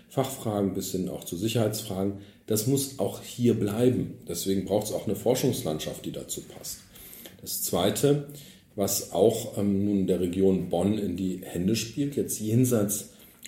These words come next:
der ministeriellen Arbeitsplätze, und da bin ich innenpolitischer Sprecher. Das ist die Sicherheitsregion Nummer eins in Deutschland. Wir haben ein Bundesamt für Sicherheit und Informationstechnik, wir haben ein Bundesamt für Bevölkerungsschutz und Katastrophenhilfe,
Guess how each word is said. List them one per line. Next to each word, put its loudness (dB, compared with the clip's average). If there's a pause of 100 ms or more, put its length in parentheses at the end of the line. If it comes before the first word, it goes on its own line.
der 0
ministeriellen 0
Arbeitsplätze, 2
und 0
da 2
bin 4
ich 2
innenpolitischer 0
Sprecher. -4 (680)
Das 0
ist -2
die 2
Sicherheitsregion 2 (160)
Nummer 6
eins -2
in -6
Deutschland. -10
Wir 2
haben 4
ein 0
Bundesamt 6
für 2
Sicherheit 4
und 2
Informationstechnik, 0
wir 4
haben 2
ein -2
Bundesamt 4
für 0
Bevölkerungsschutz 2
und -4
Katastrophenhilfe, 2